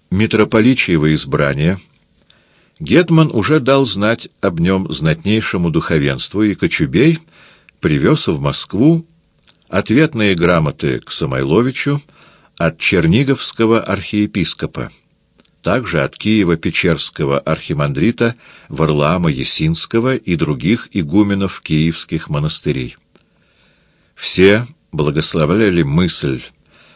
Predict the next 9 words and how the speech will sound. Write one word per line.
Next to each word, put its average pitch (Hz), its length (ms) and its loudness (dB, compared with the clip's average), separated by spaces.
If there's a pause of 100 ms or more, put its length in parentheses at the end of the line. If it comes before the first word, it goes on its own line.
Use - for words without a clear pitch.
(140)
великих 78 560 0
государей 78 600 0
дать 82 300 -2
пастыря 85 720 -2 (360)
первейшей 80 680 0
русской 80 440 -2
митрополии. 73 720 -6 (1700)
Кочубей 131 520 4
объявил 82 640 2